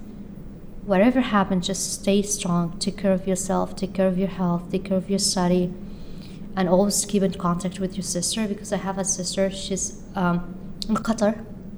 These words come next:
So she told me, my mom was telling me, like, "You should take care of each other. Uh, whatever happens, you have your sister to support you, and you should support your sister." So it's like,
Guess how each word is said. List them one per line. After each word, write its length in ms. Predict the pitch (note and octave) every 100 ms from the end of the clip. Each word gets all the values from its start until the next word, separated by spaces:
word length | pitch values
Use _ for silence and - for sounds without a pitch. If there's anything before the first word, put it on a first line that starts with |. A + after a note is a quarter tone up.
| - - - -
So 320 | - G3+ F#3+
she 240 | F#3+ - F#3+
told 220 | G3 F#3+
me, 100 | F#3+
my 240 | F#3+ F#3
mom 160 | F3+ F#3
was 260 | F#3 -
telling 200 | - F#3+
me, 80 | F#3
like, 180 | F#3 F3+ - - - - - - - -
"You 80 |
should 220 | F#3 - G3
take 160 | F#3+
care 180 | - F#3+
of 140 | F#3 G3+
each 220 | G3+ -
other. 560 | A#3+ B3 A#3+ A#3 A3+ - - - - - - - - - - - - - -
Uh, 280 | G3 G3 F#3
whatever 320 | G3 G3+ G3+
happens, 520 | F#3 F#3+ G3 F#3+ - G#3+ -
you 100 | G3+
have 220 | F#3+ F#3+
your 80 | F#3+
sister 640 | F#3+ - A3+ - A#3 A#3 A#3 - - - -
to 60 |
support 460 | - G#3+ - A3 G#3+
you, 160 | G#3+ G#3+
and 180 | G3
you 60 | F#3+
should 180 | F#3+ F#3+
support 380 | F#3 F#3 F#3+ F#3+
your 100 | F#3+
sister." 580 | - G3 - G3 F#3+ - - - - - - -
So 180 | - A3
it's 180 | A3+ A3
like, 300 | G#3 -